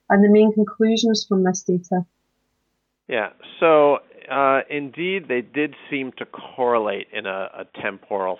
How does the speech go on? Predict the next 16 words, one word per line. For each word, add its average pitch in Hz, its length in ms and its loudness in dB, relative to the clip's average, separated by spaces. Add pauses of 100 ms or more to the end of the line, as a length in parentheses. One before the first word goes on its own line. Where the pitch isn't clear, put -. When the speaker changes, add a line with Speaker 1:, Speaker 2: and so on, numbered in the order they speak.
Speaker 2:
sense. 76 240 -16 (720)
So 107 220 -2
in 107 100 -6
other 113 240 -2
words, 107 480 -2 (180)
the, 98 540 -12 (560)
um, 95 540 -6 (680)
as 123 340 -4
the 127 80 -6
microbiota 101 880 0 (120)
composition 98 720 -10 (140)
changed 95 480 -12
over 92 260 -12
time, 90 480 -10 (840)
um, 90 480 -10 (680)
this 107 200 -8